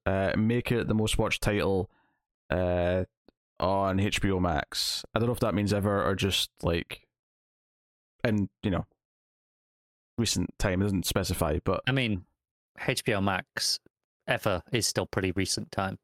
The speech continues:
Speaker 1: It is, yes. Um, but, uh, but I'm not, <laughs> but I'm not, but it airs on H B O as well, so I'm not sure if it's counting. I don't know.
Speaker 2: I
Speaker 1: There's a lot of qualifiers here. There's a lot of qualifiers to how these. Not,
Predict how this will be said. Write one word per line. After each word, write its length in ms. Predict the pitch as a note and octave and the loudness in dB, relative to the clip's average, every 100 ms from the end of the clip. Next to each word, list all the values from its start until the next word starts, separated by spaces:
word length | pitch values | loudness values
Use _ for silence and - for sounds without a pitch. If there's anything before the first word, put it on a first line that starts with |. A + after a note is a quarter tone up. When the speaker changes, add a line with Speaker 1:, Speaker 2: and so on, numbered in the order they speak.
| _ | _
Speaker 1:
It 240 | C3+ A#2+ E2+ | -2 0 0
is, 180 | E2+ - | -2 -2
yes. 400 | D#2 - - - _ _ _ _ _ - | -2 -2 -6 -12 _ _ _ _ _ -4
Um, 540 | F#2 F#2+ F#2+ F#2+ F#2+ _ _ _ _ _ _ _ _ _ _ - - - | -2 0 0 0 -2 _ _ _ _ _ _ _ _ _ _ -20 -8 -2
but, 560 | F2 - - - - _ _ _ _ _ _ - | -2 -4 -8 -8 -8 _ _ _ _ _ _ -4
uh, 220 | B2+ C3 | -2 0
but 100 | D#3+ | 0
I'm 100 | D#3+ | 0
not, 200 | F#3 D3 - | 0 0 -2
<laughs> 140 | D3 | -2
but 40 | C#3+ | 0
I'm 80 | E3 | 0
not, 260 | - - | -2 -4
but 100 | - | -2
it 60 | F#3 | 0
airs 140 | B3 | 0
on 80 | F#3 | 0
H 180 | E3+ - | 0 0
B 60 | E3 | 0
O 60 | |
as 100 | A2+ | 0
well, 220 | G2+ C3+ | 0 0
so 120 | G#2 B2 | 0 0
I'm 60 | |
not 100 | D#3+ | 0
sure 140 | - E3 | 0 0
if 100 | C3+ | -2
it's 80 | |
counting. 600 | - C3 B2 - G#2+ F#2+ - - - _ _ _ _ _ _ _ - | -2 -2 0 0 0 -2 -4 -14 -20 _ _ _ _ _ _ _ -4
I 60 | F3+ | -2
don't 120 | G#2+ | 0
know. 60 | C#3 | 0
Speaker 2:
I 280 | E3 D3 A2 - - | 0 0 -4 -8 -8
Speaker 1:
There's 140 | - D#3+ | -2 0
a 40 | |
lot 140 | B3+ - | 0 2
of 80 | |
qualifiers 560 | E3 C#3+ A2+ A2+ F2+ F2 | 2 2 2 2 0 0
here. 120 | F2+ | 0
There's 100 | G2 | 0
a 20 | |
lot 120 | D3+ G3 | 0 0
of 80 | |
qualifiers 480 | - D3 C#3+ C#3 C3 | 0 0 0 0 0
to 80 | B2+ | 0
how 100 | B2 | 0
these. 140 | A#2+ | 0
Not, 180 | A#2+ - | 0 -2